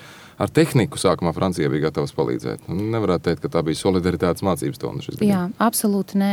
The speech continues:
Speaker 2: Un arī es par to esmu rakstījis, ka tas apdraudējums bija tik reāls, ka tur vajadzēja būt daudz lielākai, nu, ieguldījumam Eiropas Savienības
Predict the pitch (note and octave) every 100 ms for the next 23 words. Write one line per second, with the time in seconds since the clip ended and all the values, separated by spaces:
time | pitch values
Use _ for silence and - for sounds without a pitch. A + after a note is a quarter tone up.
0 | F#3+ G3+ G#3 G#3 - - F#3 G3+ A3+ -
1 | E3+ - - G#3 - - A3 G3 F#3 F#3
2 | F3 G3+ - A3+ A#3+ F#3+ G3+ - G3 G3+
3 | G3 F3+ F3+ G3 G3 G#3+ G#3+ E3 F3+ D#3+
4 | - A#3 A3+ G3 F3+ E3+ E3 E3 F3 F#3
5 | F3 - F#3 D#3 F3